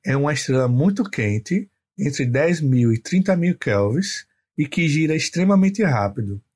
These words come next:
Essa rotação intensa faz com que ela jogue parte do seu próprio material para o espaço, formando um disco de gás ao seu redor.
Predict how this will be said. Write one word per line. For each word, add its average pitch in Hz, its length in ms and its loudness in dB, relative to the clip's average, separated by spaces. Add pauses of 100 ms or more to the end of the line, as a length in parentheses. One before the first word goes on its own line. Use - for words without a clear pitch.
(400)
Essa 165 280 -2
rotação 175 520 0
intensa 120 760 -2 (320)
faz 135 180 -2
com 156 180 -2
que 143 220 -2
ela 151 260 2
jogue 147 480 2
parte 160 460 -4
do 156 60 -6
seu - 200 -10
próprio 196 280 0
material 160 560 2
para 143 200 0
o 170 40 0
espaço, 113 600 -4 (400)
formando 156 500 0
um 190 100 6
disco 139 400 0
de 147 140 -2
gás 123 300 2
ao 139 80 0
seu 139 180 0
redor. 135 460 0